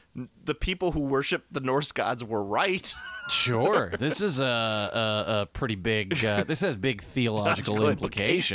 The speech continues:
Speaker 1: implications.
Speaker 2: I mean, I wonder, you know, what our, what our three human characters from the beginning of this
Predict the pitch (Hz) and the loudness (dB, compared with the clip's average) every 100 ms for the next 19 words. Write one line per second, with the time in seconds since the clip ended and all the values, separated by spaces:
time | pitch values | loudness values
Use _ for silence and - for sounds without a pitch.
0 | 98 85 113 95 101 101 107 113 131 127 | -2 -4 -4 -2 -2 -2 -2 0 -2 0
1 | 117 107 - 123 120 101 101 101 117 110 | -2 -2 -6 -4 -2 0 -2 -2 0 2
2 | 107 - 110 113 104 - - 113 123 117 | 0 -2 -2 -2 -2 -6 -8 -4 -2 -2
3 | 98 120 131 123 123 120 117 104 110 107 | 0 2 2 0 -2 -2 -2 -4 -4 -4
4 | 110 - - 120 110 104 101 98 113 131 | -6 -8 -4 -4 -2 -4 -6 -4 -2 0
5 | 113 95 95 - | -2 -6 -10 -14